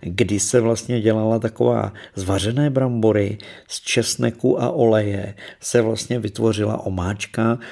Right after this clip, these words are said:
které se říkalo česneková majonéza. Dneska se můžete s česnekovou majonézou setkat i někde na pultech obchodů. Tak, eh, myslím si, o základním použití česneku v kuchyni už bylo řečeno dost, ale jenom doplním, že je dokázáno,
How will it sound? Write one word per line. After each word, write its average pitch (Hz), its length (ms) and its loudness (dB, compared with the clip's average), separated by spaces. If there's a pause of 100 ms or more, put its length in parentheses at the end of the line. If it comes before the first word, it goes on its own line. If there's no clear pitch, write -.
(200)
které 104 300 0
se 104 180 -2
říkalo 101 400 -4
česneková 98 680 -4
majonéza. 98 600 -2
Dneska 90 360 -4
se - 140 -6
můžete 95 400 -8
s - 60 -12
česnekovou 107 540 -2
majonézou 92 600 -2 (280)
setkat - 500 -4
i 98 100 0
někde 92 280 -2
na 87 100 -4
pultech 90 580 -6
obchodů. - 440 -6 (960)
Tak, 92 320 -4
eh, 101 140 4
myslím 120 360 0
si, 127 140 4
o 123 120 4
základním 113 520 2
použití 107 440 -2
česneku 110 460 -4
v - 80 -10
kuchyni 113 440 -2
už 107 120 0
bylo 110 220 2
řečeno 107 380 -2
dost, 101 420 -4 (360)
ale 95 200 -2
jenom 110 260 -2
doplním, 110 520 2
že 95 140 0
je 98 140 2
dokázáno, 82 920 -4